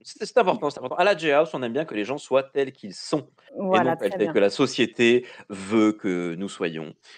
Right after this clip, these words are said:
Speaker 1: Car Monsieur H Q et moi, euh, eh bien, nous avons beaucoup de mal avec ce, ce principe-là.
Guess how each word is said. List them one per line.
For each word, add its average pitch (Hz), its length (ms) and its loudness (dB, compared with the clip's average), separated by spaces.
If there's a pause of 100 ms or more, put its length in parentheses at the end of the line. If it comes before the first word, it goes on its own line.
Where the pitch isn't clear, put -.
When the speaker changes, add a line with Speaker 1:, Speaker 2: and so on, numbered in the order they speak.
(160)
Speaker 1:
Car 85 340 -4
Monsieur 95 240 -2
H 104 100 -2
Q 101 140 -4
et 87 60 0
moi, 104 380 2
euh, 90 500 6 (340)
eh 127 120 2
bien, 151 360 4
nous 123 120 0
avons 123 180 0
beaucoup 120 200 -8
de 107 60 -10
mal 90 140 -2
avec 80 180 -8
ce, 80 300 -14 (160)
ce - 120 -14
principe-là. - 600 -14